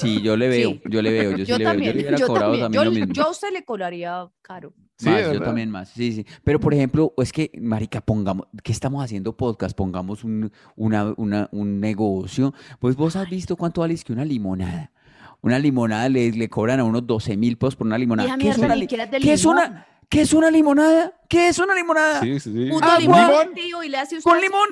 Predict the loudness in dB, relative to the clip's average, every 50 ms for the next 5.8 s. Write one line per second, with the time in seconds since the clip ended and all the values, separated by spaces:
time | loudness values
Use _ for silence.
0 | -4 -8 -10 -12 -12 -14 _ _ _ _ _ 0 2 2 4 4 4 2 4 4
1 | 4 4 4 4 4 2 2 0 -4 -10 _ _ _ _ _ -10 -2 2 2 2
2 | 4 4 4 4 4 4 4 4 2 0 -2 -2 -2 -2 -2 0 2 2 4 4
3 | 2 0 0 -2 -2 -2 0 2 2 2 4 4 2 0 0 0 0 0 2 2
4 | 2 2 0 2 2 0 0 0 -2 -2 0 0 0 0 0 0 -2 -4 -4 -4
5 | -6 -6 -6 -6 -6 -4 -2 -4 -4 -2 -4 -4 -6 -6 -10 -16